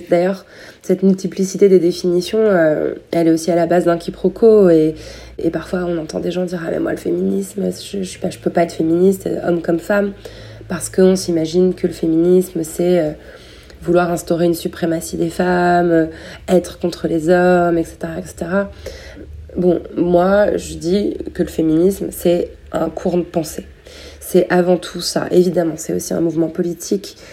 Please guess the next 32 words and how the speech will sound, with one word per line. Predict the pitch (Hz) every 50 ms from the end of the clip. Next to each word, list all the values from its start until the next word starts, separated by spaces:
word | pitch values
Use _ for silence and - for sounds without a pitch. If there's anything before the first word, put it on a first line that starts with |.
| - -
Évidemment, | - 170 175 156 170 160 165 170
c'est | 165 - - 165
aussi, | 151 151 - - - 175
euh, | 165 165 160 147 156 170 190 190 - - -
des | - 170 156 160
associations | 160 - - - - - 160 156 - - 208 202 196 190 190 190 180
et | 165 156
du | 147 151 160
militantisme. | 156 151 156 151 - 147 147 - - 226 240 233 - 185 160 151 - - - - - - - - -
Mais | 170 165 165
pour | 165 - 170 170
moi, | 175 196 214 233 233
le | 214 180
féminisme | 180 - 175 165 165 170 180 202 226 - - 185 160 156 -
a | - 180 165
toujours | 160 - - - 196 190 196 233 226 214
été, | 190 185 - - 233 233 196
en | 165
fait, | 165 - 202 208 208 - -
une, | 175 165 165
une | - 175 165
proposition | - - - 226 220 - 202 185 170 175 - - 208
de | 202
regarder | 175 175 160 165 160 156 165
le | 165
monde | 175 185 202 214 196 175 160 - - - - -
à | - -
travers | 185 - - 185 180 175
le | 165 180
prisme | 180 - - 202 190 - 185
du | 170 160 170
genre. | 156 160 156 156 156 -